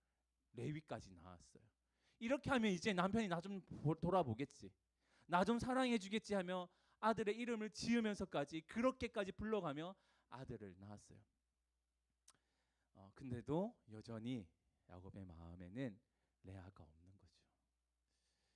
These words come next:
정말 이 여인의 인생을 보면 너무나도 비참해 보이지 않아요?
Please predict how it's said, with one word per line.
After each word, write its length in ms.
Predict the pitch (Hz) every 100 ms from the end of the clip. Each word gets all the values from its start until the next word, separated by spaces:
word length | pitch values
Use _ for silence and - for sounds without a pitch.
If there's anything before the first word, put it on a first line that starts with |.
| _ _ _ -
정말 240 | 202 254
이 140 | 233 185
여인의 300 | 160 226 214
인생을 220 | 170 202
보면 180 | 180 160
너무나도 400 | 127 165 196 -
비참해 400 | - - 202 208
보이지 240 | 156 123 104
않아요? 260 | 92 160